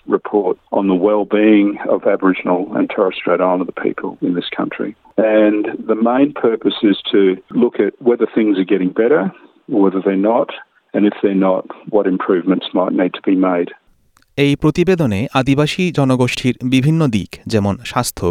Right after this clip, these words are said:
Speaker 2: শিক্ষা, শিশুর প্রারম্ভিক বিকাশ এবং বিচার ব্যবস্থায় অবস্থান নিয়ে আলোকপাত করা হয়। কমিশনার মোকাক জানান যে কমিউনিটির সাংস্কৃতিক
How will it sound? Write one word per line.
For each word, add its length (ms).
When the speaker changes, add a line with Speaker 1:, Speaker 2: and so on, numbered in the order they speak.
Speaker 2:
শিক্ষা, 460
শিশুর 380
প্রারম্ভিক 500
বিকাশ 440
এবং 220
বিচার 280
ব্যবস্থায় 560
অবস্থান 460
নিয়ে 320
আলোকপাত 420
করা 240
হয়। 220
কমিশনার 540
মোকাক 420
জানান 360
যে 140
কমিউনিটির 640
সাংস্কৃতিক 640